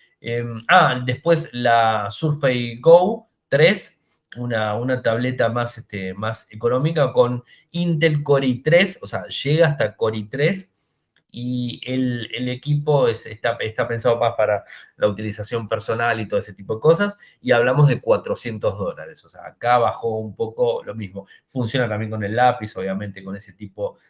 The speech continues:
de cuestiones. ¿Qué más? Después el,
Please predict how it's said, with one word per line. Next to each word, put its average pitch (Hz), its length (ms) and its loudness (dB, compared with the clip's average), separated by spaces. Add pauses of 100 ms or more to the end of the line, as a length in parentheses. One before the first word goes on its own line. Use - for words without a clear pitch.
(120)
de 110 220 -6
cuestiones. - 680 -12 (840)
¿Qué 147 80 2
más? 147 300 4
Después 123 440 -2
el, 120 360 -4